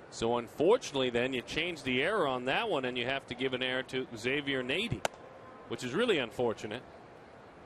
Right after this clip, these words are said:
Desmond got hit twice, they tell me.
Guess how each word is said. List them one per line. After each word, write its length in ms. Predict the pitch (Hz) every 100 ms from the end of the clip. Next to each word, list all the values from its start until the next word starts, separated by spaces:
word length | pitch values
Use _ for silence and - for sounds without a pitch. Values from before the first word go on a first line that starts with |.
| - - - - - - - - - - - - - - - - - - - - - - - - - - - 113
Desmond 300 | 139 120 110
got 160 | 107
hit 180 | 113 117 - - - -
twice, 280 | 165 214 -
they 160 | 120 104
tell 280 | 120 104
me. 100 | 90